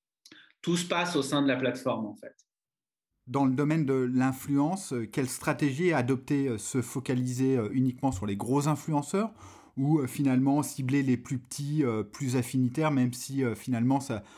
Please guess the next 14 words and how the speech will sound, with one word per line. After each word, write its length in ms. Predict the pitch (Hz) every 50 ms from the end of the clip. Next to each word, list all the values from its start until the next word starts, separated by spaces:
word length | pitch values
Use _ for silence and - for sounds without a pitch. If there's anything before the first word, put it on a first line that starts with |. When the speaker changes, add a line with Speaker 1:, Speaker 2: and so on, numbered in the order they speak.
| - - - _ -
Speaker 2:
on 80 | 110
pourrait, 380 | 101 - - 127 120 131 135 135
euh, 160 | 127 113 110
monter, 480 | 110 113 120 120 120 - 139 135 131 127
euh, 180 | 117 107 107
une 140 | 110 110 120
usine 240 | 120 113 117 120 123
à 80 | 117 110
gaz ? 260 | 117 131 139 131 -
Qu'est-ce 220 | - 151 131 -
que 80 | - 135
t'en 180 | 123 - 110
penses ? 420 | 104 - 120 117 127 - - - _ _ _ _ _ _ _ _ _ _ -
Speaker 1:
Euh, 440 | 135 131 135 135 135 135 135 135 131